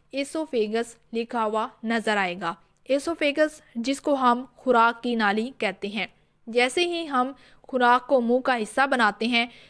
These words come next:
तो वो मुंह में से होती हुई हमारी खुराक की नाली का हिस्सा बन जाती है। ये खुराक की नाली इस खुराक को लेकर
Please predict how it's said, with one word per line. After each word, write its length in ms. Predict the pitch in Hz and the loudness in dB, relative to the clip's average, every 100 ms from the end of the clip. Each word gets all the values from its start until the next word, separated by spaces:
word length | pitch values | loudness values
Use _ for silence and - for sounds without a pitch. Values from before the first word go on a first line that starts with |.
| _ | _
तो 60 | 262 | -2
वो 160 | 254 262 | 2 2
मुंह 220 | 294 339 | 0 -2
में 100 | 294 | -4
से 140 | 285 277 | -4 -4
होती 360 | 240 226 277 262 | 0 0 0 -2
हुई 280 | 247 240 240 | 0 -2 -2
हमारी 420 | 226 226 233 285 | -4 0 0 -2
खुराक 460 | - 247 220 226 220 | -6 0 2 2 0
की 100 | 226 | -2
नाली 260 | 208 214 214 | 0 0 -2
का 140 | 240 | -2
हिस्सा 380 | 233 - 247 302 233 | -2 -4 -4 -4 -4
बन 260 | 214 214 | -2 -2
जाती 320 | 196 170 - 202 | -4 -8 -10 -8
है। 220 | 202 - _ - - _ 330 | -6 -8 _ -20 -20 _ 0
ये 120 | 381 | 0
खुराक 420 | - 294 277 320 | 0 2 2 2
की 100 | 320 | -2
नाली 400 | 254 214 233 254 - _ _ _ _ - | 0 0 0 -2 -6 _ _ _ _ -20
इस 140 | 294 - | -20 -16
खुराक 520 | 277 277 247 320 - | -4 2 4 4 2
को 120 | 277 254 | 2 4
लेकर 460 | 220 208 247 254 | 4 4 2 2